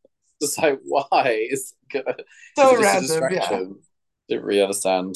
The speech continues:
Speaker 1: unless it was just supposed to be like a taste of London. I don't know. I don't know.
Speaker 2: Yeah, it's bizarre.
Speaker 1: But the famous scene where he
Speaker 2: Mm-hmm.
Speaker 1: becomes the werewolf is pretty amazing, and I feel like for that era as well, it's done
Speaker 2: Incredible.
Speaker 1: really well.
Speaker 2: So Rick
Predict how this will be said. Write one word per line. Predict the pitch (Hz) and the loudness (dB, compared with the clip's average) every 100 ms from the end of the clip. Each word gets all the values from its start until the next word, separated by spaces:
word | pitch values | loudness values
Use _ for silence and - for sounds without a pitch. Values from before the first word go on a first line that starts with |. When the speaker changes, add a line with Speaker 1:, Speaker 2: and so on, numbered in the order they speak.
| - | -4
Speaker 1:
unless | 123 127 | -2 0
it | 110 | -2
was | 104 | -4
just | - - | -4 -2
supposed | 107 - | -2 -2
to | 104 | -4
be | |
like | 95 - | -4 -4
a | 92 - _ | -10 -12 _
taste | - 101 95 - - | -8 -6 -6 -8 -8
of | 90 - | -10 -8
London. | 98 92 90 92 | -6 -6 -4 -2
I | |
don't | 95 82 | -2 -4
know. | 78 82 85 90 | -6 -8 -8 -10
I | |
don't | 87 95 | -6 -8
know. | 92 92 | -8 -8
Speaker 2:
Yeah, | 160 - - - | -6 -6 -6 -8
it's | 180 | -8
bizarre. | 165 160 - 165 143 170 _ _ _ _ _ _ _ | -4 -4 0 0 -2 -6 _ _ _ _ _ _ _
Speaker 1:
But | 127 123 | -2 0
the | |
famous | 123 143 147 143 113 - | 2 4 4 4 0 0
scene | - 117 110 95 92 107 117 | -2 0 0 -2 -8 -10 -6
where | 110 95 | 0 0
he | 95 92 92 - | 0 -6 -8 -8
Speaker 2:
Mm-hmm. | 156 - - 104 104 95 95 | -6 -4 2 2 2 -2 -4
Speaker 1:
becomes | 139 - | -4 -4
the | - | -4
werewolf | 90 90 87 90 - | 0 0 0 -6 -10
is | - | -14
pretty | - - 135 | -6 -2 0
amazing, | 90 95 107 101 87 90 | 0 2 2 0 -2 -2
and | 98 | -2
I | |
feel | 101 127 | -2 0
like | 113 101 | 0 0
for | 101 | -2
that | 101 104 | 0 0
era | 98 107 135 90 | -2 -2 -2 -4
as | 90 | -4
well, | - 110 | -4 -4
it's | 85 | -6
done | - 95 143 123 90 | -4 0 2 2 0
Speaker 2:
Incredible. | 69 | -2
Speaker 1:
really | - - 87 85 117 | -6 -8 -8 -12 -8
well. | 104 85 82 92 _ _ _ _ _ | -6 -6 -12 -20 _ _ _ _ _
Speaker 2:
So | - - 254 226 214 - 202 | -4 2 6 6 4 0 0
Rick | 220 277 | 2 2